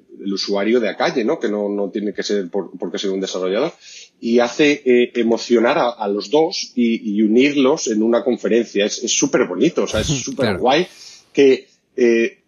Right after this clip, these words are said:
Speaker 1: saquen tanto partido de, eh, sus productos y te digan, "Hey, emociónate porque va a salir nuevo software". Joder,
Speaker 2: Ya.
Speaker 1: es que, ¿quién, quién se emociona por software? ¿Sabes? Cuando salía el, el,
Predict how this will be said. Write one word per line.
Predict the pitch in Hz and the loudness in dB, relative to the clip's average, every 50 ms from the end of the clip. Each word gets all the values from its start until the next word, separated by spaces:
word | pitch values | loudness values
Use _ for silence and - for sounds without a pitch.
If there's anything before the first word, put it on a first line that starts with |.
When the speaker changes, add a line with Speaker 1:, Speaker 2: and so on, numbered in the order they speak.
| _ _ - - 107 104 - _ | _ _ -18 -12 -12 -12 -12 _
Speaker 1:
saquen | - - 147 139 - 170 156 139 | -4 -2 -2 0 2 2 0 2
tanto | 127 131 135 135 156 - | 0 -2 -2 -2 -2 -2
partido | 147 127 107 - 127 131 135 160 170 170 170 _ | -2 -4 -2 -2 -2 0 0 0 -2 -2 -6 _
de, | _ 123 107 107 120 139 156 156 - _ _ | _ -8 -2 0 0 0 0 -2 -10 _ _
eh, | 127 120 117 113 113 110 107 | -2 0 0 0 0 -2 -4
sus | - - 143 131 | -4 -6 -6 -6
productos | - - 143 123 120 127 127 - - 175 196 196 - _ _ _ _ _ _ _ _ _ | -4 -2 0 2 2 0 0 -2 -4 -4 -4 -4 -12 _ _ _ _ _ _ _ _ _
y | - 117 | -6 0
te | - 131 | 2 4
digan, | 123 123 113 110 104 107 - - | 4 6 4 4 0 -2 -2 -2
"Hey, | 135 160 180 135 101 - - _ _ _ _ _ _ _ _ _ _ _ _ _ | 0 0 2 0 0 -4 -6 _ _ _ _ _ _ _ _ _ _ _ _ _
emociónate | - 127 117 113 107 - 151 156 170 165 - 170 170 | -4 -2 -2 0 0 0 0 0 0 0 0 -2 -2
porque | - 151 120 107 123 | 0 -4 -2 -2 -2
va | 113 123 | -2 -2
a | 147 | -2
salir | - 151 151 165 156 151 | -4 -2 -2 -4 -2 -2
nuevo | 143 151 160 156 | -2 -2 -2 -2
software". | - - 135 160 - - 139 117 98 - _ _ _ _ _ _ _ _ _ _ _ _ _ _ | 0 0 0 0 0 0 -2 -2 -2 -4 _ _ _ _ _ _ _ _ _ _ _ _ _ _
Joder, | _ - 107 101 98 - 104 | _ -14 -10 -6 -6 -6 -4
Speaker 2:
Ya. | 87 - 92 | -6 -8 -8
Speaker 1:
es | - | -8
que, | - - 135 135 - - _ _ - 104 117 104 - - | -2 -2 -2 -2 -2 -6 _ _ -14 -12 -12 -12 -10 -2
¿quién, | - 185 127 131 151 135 | 0 0 2 2 -2 0
quién | - 127 120 | 2 0 2
se | - 165 | 2 0
emociona | 151 139 - - 139 143 147 | -2 -2 0 0 2 2 2
por | 127 127 113 - | 2 0 -2 0
software? | - 135 143 139 156 127 - - _ _ _ _ _ _ _ _ _ _ | 0 0 0 2 0 0 0 -2 _ _ _ _ _ _ _ _ _ _
¿Sabes? | - 110 110 147 156 | -2 0 0 0 0
Cuando | - 151 123 117 104 | 0 0 0 0 2
salía | - 113 107 120 131 135 131 | 0 2 4 4 4 4 4
el, | 127 127 | 4 2
el, | 123 120 120 117 120 117 | 2 0 -2 -2 -2 -4